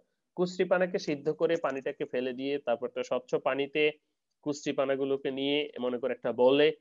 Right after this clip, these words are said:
তারপর তোমার হাতের কাছে যে আটা চালনি রয়েছে, সেই আটা চালনি বা পানিতে নিয়ে আটা চালনিটা, আটা চালনিটার উপরে সিদ্ধের ওই যে কুচরি পানার সিদ্ধটা দিয়ে একটু এখানে নাড়ালা,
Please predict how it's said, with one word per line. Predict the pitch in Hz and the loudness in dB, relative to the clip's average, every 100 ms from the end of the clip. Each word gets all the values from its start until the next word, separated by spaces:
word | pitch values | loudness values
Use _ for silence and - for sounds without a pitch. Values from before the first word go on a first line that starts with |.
| _ _ - | _ _ 0
তারপর | 131 143 | 2 2
তোমার | - 139 147 | 0 4 4
হাতের | 143 120 120 156 | 4 2 2 2
কাছে | 151 - | 0 0
যে | 147 | 2
আটা | 127 113 151 | 2 4 2
চালনি | 147 151 147 151 | 4 4 4 2
রয়েছে, | 139 127 151 175 - _ _ _ _ _ | 2 0 -2 -4 -8 _ _ _ _ _
সেই | - 165 | 0 6
আটা | 165 - 151 | 8 8 4
চালনি | 156 147 156 | 4 2 2
বা | 139 127 - - | 4 4 4 -2
পানিতে | - 139 156 185 | 0 2 0 0
নিয়ে | 151 160 226 165 - - | 0 2 2 2 -2 -10
আটা | 131 117 143 | -8 -2 0
চালনিটা, | 151 147 151 160 208 170 - _ _ _ _ _ | 4 4 2 0 2 2 0 _ _ _ _ _
আটা | 123 156 | -4 -2
চালনিটার | 147 147 147 147 160 | 2 2 2 2 0
উপরে | 143 147 202 247 | 0 -2 -2 0
সিদ্ধের | - 139 127 139 | -2 -2 0 2
ওই | 123 | 0
যে | 120 120 | -2 -6
কুচরি | 117 147 - | -6 -10 -6
পানার | 151 147 147 | -2 0 0
সিদ্ধটা | - 135 123 139 170 180 - _ _ - | -2 -4 0 2 2 0 -6 _ _ -4
দিয়ে | 123 175 220 | 4 6 6
একটু | - - 143 120 _ _ | 4 0 -4 -4 _ _
এখানে | - 143 135 | -10 -4 0
নাড়ালা, | 135 131 123 101 | 4 6 6 4